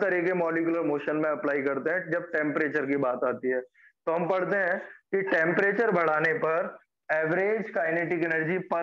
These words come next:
molecule इंक्रीज हो जाती है। आपने देखा था solid जब हम पढ़ रहे थे thermal properties of matter, तो मैंने बोला था जब आप temperature बढ़ाते हैं तो जो molecules होते हैं उनकी kinetic energy बढ़ जाती है, इसलिए वो पहले के comparatively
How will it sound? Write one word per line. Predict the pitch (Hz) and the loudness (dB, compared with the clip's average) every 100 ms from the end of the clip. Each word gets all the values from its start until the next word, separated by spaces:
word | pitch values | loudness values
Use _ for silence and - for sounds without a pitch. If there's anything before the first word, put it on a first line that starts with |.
| 175 | 0
molecule | 160 165 160 175 180 170 165 | 0 0 -2 -2 -2 -2 -2
इंक्रीज | 170 160 202 208 | -2 0 0 0
हो | 170 135 | 0 0
जाती | 127 107 127 | -2 -2 -4
है। | 120 - _ _ _ _ _ _ _ _ _ - | -4 -10 _ _ _ _ _ _ _ _ _ -6
आपने | 135 151 170 | -2 0 2
देखा | 170 190 | 2 2
था | 202 214 | 2 0
solid | 165 156 175 175 | 0 2 2 2
जब | 180 | 2
हम | 185 175 | 0 0
पढ़ | 156 | 0
रहे | 156 160 | 0 0
थे | 175 175 | -2 -2
thermal | 165 156 165 165 | -2 0 0 -2
properties | 147 165 151 160 165 | -2 -2 0 0 0
of | 147 | 0
matter, | 139 - - - - _ - | 0 0 -2 -4 -16 _ -2
तो | 175 | 0
मैंने | 185 196 | 2 2
बोला | 175 180 180 | 2 2 2
था | 196 | 2
जब | 196 190 | 2 2
आप | 196 190 | 0 -2
temperature | 160 160 185 185 196 | -2 0 0 0 0
बढ़ाते | 156 151 147 156 | 0 0 0 0
हैं | 170 220 - _ - | -2 -4 -10 _ -4
तो | 190 | 0
जो | 196 | 4
molecules | 208 160 175 185 214 208 190 | 4 4 4 2 2 2 2
होते | 160 160 | 2 2
हैं | 180 220 - _ 165 | 0 -2 -8 _ -2
उनकी | 180 214 | 0 0
kinetic | 208 170 165 185 202 202 | 0 0 0 0 0 0
energy | 185 185 196 | 0 0 0
बढ़ | 160 170 | 0 0
जाती | 180 156 147 165 | 0 0 0 0
है, | 196 | 0
इसलिए | 175 180 190 196 | -2 -2 0 0
वो | 208 202 | 0 -2
पहले | 165 156 175 | -2 0 0
के | 185 202 | 0 -2
comparatively | 180 165 160 160 156 156 170 | -2 -2 0 0 0 0 0